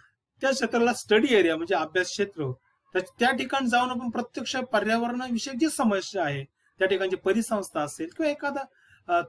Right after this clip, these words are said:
तळ असेल त्या ठिकाणी, किंवा खेडं असेल, शहर असेल, एखादा प्रकल्प असेल, एखादा अभयारण्य असेल, पक्षी अभयारण्य असेल,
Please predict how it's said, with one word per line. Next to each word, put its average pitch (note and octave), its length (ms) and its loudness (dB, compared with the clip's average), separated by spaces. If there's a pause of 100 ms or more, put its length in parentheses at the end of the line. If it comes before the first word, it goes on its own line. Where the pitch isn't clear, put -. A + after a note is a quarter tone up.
तळ G#3+ 160 6
असेल F3 420 2
त्या D3 120 0
ठिकाणी, C#3+ 460 -8
किंवा D#3 280 -8
खेडं F#3+ 280 2
असेल, D3+ 420 0
शहर G#3 380 0
असेल, D3 440 -4 (400)
एखादा E3 260 0
प्रकल्प G#3 540 0
असेल, D3+ 400 -2 (320)
एखादा F3 320 0
अभयारण्य G#3+ 640 2
असेल, D3+ 380 -6
पक्षी E3 360 -4
अभयारण्य E3+ 460 0
असेल, C#3+ 400 -6